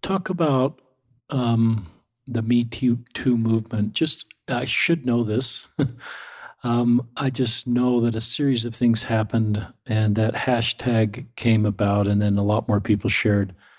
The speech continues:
their stories. Can you just kind of walk us through the history in our country? I can't remember if it was one event that kind of triggered everything or if it was multiple events.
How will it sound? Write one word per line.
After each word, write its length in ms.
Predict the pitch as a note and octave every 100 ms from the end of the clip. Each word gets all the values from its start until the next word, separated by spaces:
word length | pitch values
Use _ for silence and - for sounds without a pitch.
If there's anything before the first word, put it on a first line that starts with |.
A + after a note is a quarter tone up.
| _ _ _ -
their 100 | G#2+
stories. 640 | - - A2 G2+ F#2+ -
Can 200 | - F#3+
you 80 | A#3
just 200 | D3+ -
kind 160 | C#3
of 80 | A#2+
walk 280 | G#2+ G#2 G#2
us 160 | -
through 140 | - A2
the 100 | G#2
history 340 | G#2 - A2
in 60 | G#2
our 120 | G2+
country? 440 | - G#2+ G#2 A2+ A2 A2+
I 120 | -
can't 240 | A2+ - -
remember 220 | B2+ A#2+
if 20 |
it 80 | A2
was 140 | G#2+
one 340 | G2+ G2+ A#2 B2+
event 340 | A2+ A#2+ A#2+
that 120 | A#2
kind 200 | A2+ A2+
of 100 | A2
triggered 400 | - - A2+ A#2+
everything 640 | A#2 A#2 A#2 B2 A#2+ B2 A#2 - - - _ -
or 80 | G#2
if 60 |
it 40 | A2
was 200 | A#2+ A2+
multiple 420 | A2 A2 - A2+
events. 520 | G#2 G#2 G2+ -